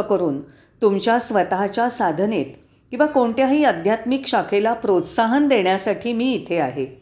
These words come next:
तुम्ही तुमचा स्वतःचा आध्यात्मिक मार्ग, कौटुंबिक परंपरा,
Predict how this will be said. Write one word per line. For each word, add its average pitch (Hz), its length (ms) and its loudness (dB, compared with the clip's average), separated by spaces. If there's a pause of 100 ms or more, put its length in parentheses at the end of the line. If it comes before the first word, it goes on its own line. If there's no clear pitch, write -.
(560)
तुम्ही 226 300 2
तुमचा 208 380 0
स्वतःचा 208 680 -2
आध्यात्मिक 196 640 -2
मार्ग, 180 440 0 (480)
कौटुंबिक 226 580 2
परंपरा, 202 580 0